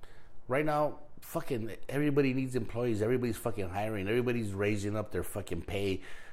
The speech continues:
Uh, Jack in the Box is at twenty-eight dollars an hour and <laughs> shit, right?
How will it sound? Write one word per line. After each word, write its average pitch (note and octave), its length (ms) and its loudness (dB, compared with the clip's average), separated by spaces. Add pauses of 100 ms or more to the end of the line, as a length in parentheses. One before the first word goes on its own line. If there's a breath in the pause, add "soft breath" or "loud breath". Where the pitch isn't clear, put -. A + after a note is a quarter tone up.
(140)
Uh, F#2 360 2
Jack G#2 280 2
in A2 60 0
the G#2 60 2
Box G#2 300 2
is G#2 60 -2
at D#2+ 260 -2
twenty-eight A2 540 2
dollars G#2+ 320 2
an F#2+ 140 0
hour B2 320 8
and F#3 140 8
<laughs> - 140 8
shit, F#3+ 320 10
right? E3 320 8